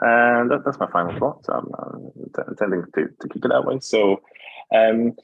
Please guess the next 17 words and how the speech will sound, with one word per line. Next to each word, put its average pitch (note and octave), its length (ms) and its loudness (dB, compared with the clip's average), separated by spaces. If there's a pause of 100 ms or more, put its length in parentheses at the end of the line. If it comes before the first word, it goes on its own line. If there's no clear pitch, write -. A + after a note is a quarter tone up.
(1500)
no, G#2+ 300 2 (600)
lineups A#2+ 360 4
will G#2+ 140 4
be F#2 120 2
really F#2 200 4
interesting F#2 460 -6 (520)
on F#2 100 -10
both G2 180 0
sides. - 480 0 (1080)
Be F#2 100 0
really G2 220 6
interested F#2 400 -6
to G2+ 80 -10
see E2+ 460 -2 (680)
how F2+ 240 2
aggressive D#2+ 400 -4 (1160)
and C#2+ 480 -14